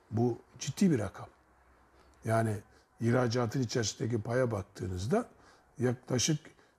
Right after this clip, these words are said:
yüzde, e, yedi, yüzde sekizi Çin'e gidiyor artık. Yani bunun üç yüz elli bin ton ihracat olduğunu düşünürseniz,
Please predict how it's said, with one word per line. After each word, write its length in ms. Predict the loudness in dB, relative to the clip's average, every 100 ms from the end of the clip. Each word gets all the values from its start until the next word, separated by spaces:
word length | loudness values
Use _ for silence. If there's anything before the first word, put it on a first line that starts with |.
| _ -2
yüzde, 600 | 2 2 2 4 4 2 -10 _ _ _ _ -6
e, 60 | -2 0 0 0 2 4 4
yedi, 200 | 4 4
yüzde 340 | 2 2 0
sekizi 540 | 0 0 0 2 2
Çin'e 280 | 0 2 2
gidiyor 340 | 2 0 -4 -6
artık. 400 | -8 -12 -14 -8
Yani 200 | -6 -2
bunun 280 | 0 -2 -6 -20 -20 -20 -20 -4 -2 -2 -2
üç 220 | -4 -2
yüz 100 | 2
elli 240 | 2 2 -2
bin 100 | -2
ton 180 | -2
ihracat 640 | 0 0 0 0 0 -2 -6
olduğunu 360 | -6 -6 -4
düşünürseniz, 880 | -4 -6 -6 -6 -4 -2 -2 -4